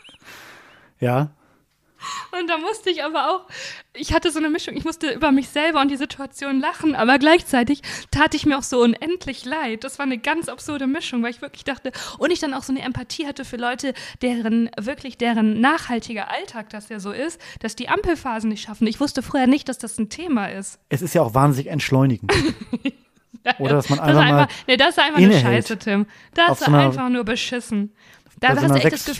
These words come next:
Speaker 2: sechsspurigen Straße, auf der, auf der Verkehrsinsel in der Mitte, einfach mal innehalten.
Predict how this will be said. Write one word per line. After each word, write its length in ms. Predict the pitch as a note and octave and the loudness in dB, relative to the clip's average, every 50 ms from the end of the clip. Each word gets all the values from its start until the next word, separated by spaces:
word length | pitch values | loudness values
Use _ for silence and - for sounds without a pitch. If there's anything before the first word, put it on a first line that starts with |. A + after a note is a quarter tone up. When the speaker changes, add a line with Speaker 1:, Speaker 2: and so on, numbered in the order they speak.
| D#4 D4 | 2 2
Speaker 2:
sechsspurigen 220 | C#4+ D3+ D3 C3+ | 4 4 2 2
Straße, 720 | - - C#3+ D#3 D#3+ E3 D3+ - D#3+ D#3 D#3 D#3+ E3 - - - F#3 F3+ F3 | 0 2 4 4 4 4 2 2 2 2 2 2 -2 -6 -10 -14 -20 -18 -10
auf 140 | - E3 - | -8 -4 0
der, 80 | - C3+ C3 C#3 | 0 2 2 0
auf 80 | C#3+ - | -2 -4
der 80 | C3 A#2+ | -6 -6
Verkehrsinsel 580 | - - - - D#3+ D#3+ - F3+ D#3+ C#3+ C#3+ | -4 -4 0 2 2 2 2 2 0 0 2
in 60 | C#3+ C3+ | 2 2
der 80 | B2+ | 2
Mitte, 280 | C3+ D3 C#3 D3 C#3 C3 | 2 2 2 2 0 0
einfach 180 | C#3+ C#3+ D#3 D#3+ | 0 0 2 2
mal 200 | D#3+ D3+ D3 D3+ | 4 4 4 2
innehalten. 600 | - F3+ F#3 D3+ G#2+ G2+ G2+ - - - G#2+ | 2 0 -2 -2 -2 -4 -6 -8 -10 -12 -14